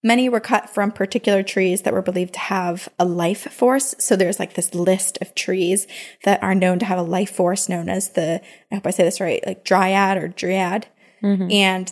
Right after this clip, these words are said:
Speaker 1: the spirit in the tree reaches to every single limb of the tree. And even if a limb breaks off, even if a branch comes down, whether it's pruned or it snaps or it just naturally falls off somehow, um, the spirit in that section remains, thus creating a magical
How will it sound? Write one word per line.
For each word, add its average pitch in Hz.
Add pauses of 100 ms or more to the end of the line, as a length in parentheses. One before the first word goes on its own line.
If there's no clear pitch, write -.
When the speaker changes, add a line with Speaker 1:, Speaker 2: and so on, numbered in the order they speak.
Speaker 1:
the 202
spirit 226
in 185
the 175
tree 214
reaches 190
to -
every 190
single 220
limb 180
of -
the 190
tree. - (240)
And 196
even 226
if 269
a 226
limb 208
breaks 196
off, 165
even 208
if 226
a 220
branch 190
comes 202
down, -
whether 170
it's -
pruned 233
or 165
it -
snaps 208
or 170
it 185
just -
naturally 180
falls 180
off 170
somehow, 170 (460)
um, 196
the 190
spirit 208
in 196
that -
section 226
remains, 185
thus -
creating -
a -
magical 196